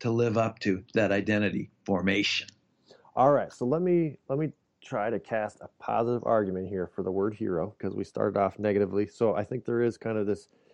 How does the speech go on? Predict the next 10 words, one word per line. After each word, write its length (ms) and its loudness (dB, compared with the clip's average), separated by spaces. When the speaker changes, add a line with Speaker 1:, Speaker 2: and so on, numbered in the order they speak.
Speaker 1:
We 60 -6
started 340 2
off 180 -2
positively, 480 0
by 160 0
the 80 0
way. 160 -2
Speaker 2:
We, 200 4
okay, 280 0
but 280 4